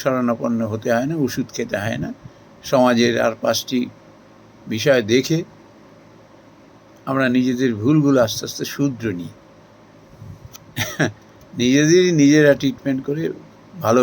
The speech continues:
হয়ে উঠি আমরা। ভালো মন্দ দিকটা আমরা বুঝতে পারি খুব সচেতনভাবে, আমরা সেইভাবে শুধরে যাই। কিন্তু যাদের,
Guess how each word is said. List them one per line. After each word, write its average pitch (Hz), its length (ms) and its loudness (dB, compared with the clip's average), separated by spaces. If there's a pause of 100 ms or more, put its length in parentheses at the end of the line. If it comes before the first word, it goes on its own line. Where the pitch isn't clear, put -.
হয়ে 117 240 -2
উঠি 107 160 -10 (120)
আমরা। 107 200 -12 (640)
ভালো 120 280 4 (100)
মন্দ 139 200 4 (180)
দিকটা 135 300 0 (140)
আমরা 107 160 -4 (120)
বুঝতে 127 340 -4
পারি - 160 -16 (160)
খুব 156 200 -10
সচেতনভাবে, 117 800 -4 (500)
আমরা 139 240 -2
সেইভাবে 143 320 0 (100)
শুধরে 107 380 -6
যাই। 90 120 -10 (380)
কিন্তু 190 220 -4 (140)
যাদের, 120 440 4